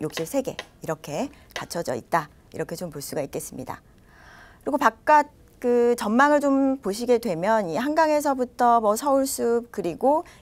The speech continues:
이 도시의 어떤 야경까지 볼 수 있는 사십구 층 고층 아파트이다 보니까, 어, 이런 부분들까지도, 어, 어떤 장점으로 내세울 수 있는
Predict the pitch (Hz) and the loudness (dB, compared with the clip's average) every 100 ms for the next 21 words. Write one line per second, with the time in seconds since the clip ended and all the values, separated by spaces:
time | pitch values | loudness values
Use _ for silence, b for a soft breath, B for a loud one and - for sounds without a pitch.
0 | - 175 - 175 - 240 196 - 196 143 | -14 -14 -8 -8 -2 2 2 0 -4 -2
1 | 139 220 302 285 247 240 165 - 156 139 | -2 -2 -2 0 -2 -2 -6 -8 -8 -10
2 | - B B - 370 392 - 202 - 240 | -12 B B -6 -4 -4 -8 -12 -8 -6
3 | 220 170 - 285 262 - 190 - 220 147 | -6 -10 -8 -2 -2 -2 -6 -6 -4 -2
4 | 185 185 143 - 202 190 - B B B | -2 -4 -10 -6 -4 -4 -8 B B B
5 | 151 190 330 349 302 302 277 277 247 226 | -2 4 4 4 0 0 0 2 4 2
6 | 220 214 220 220 220 196 110 - 165 156 | 0 2 6 6 6 4 2 0 -6 -4
7 | 151 - - 160 190 - 170 - 285 247 | -6 -6 -6 -2 -2 -2 -6 0 0 2
8 | 165 190 311 - 139 151 185 185 165 143 | 0 0 -2 -6 -6 -4 -4 -6 -8 -10